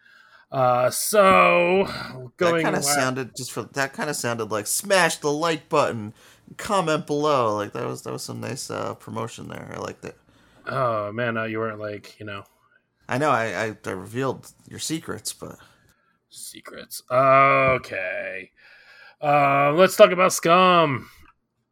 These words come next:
Speaker 1: Uh, so, I think it's funny that the I G went down to six points, which is fine, whatever.
Speaker 2: Yeah,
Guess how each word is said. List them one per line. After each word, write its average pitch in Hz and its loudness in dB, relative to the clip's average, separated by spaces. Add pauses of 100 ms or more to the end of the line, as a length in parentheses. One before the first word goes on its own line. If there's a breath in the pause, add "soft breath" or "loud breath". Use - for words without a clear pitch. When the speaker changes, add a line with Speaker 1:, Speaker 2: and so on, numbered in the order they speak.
(200)
Speaker 1:
Uh, 143 -2
so, 131 4
I 123 0
think 120 -8
it's 117 -8
funny 113 -4
that 101 -2 (260)
the 104 -10
I 101 -8
G 101 -12
went 98 -16
down 98 -12
to 98 -16
six - -18
points, 101 -18
which 98 -20
is 98 -20
fine, 101 -16
whatever. 101 -18 (320 loud breath)
Speaker 2:
Yeah, 139 -6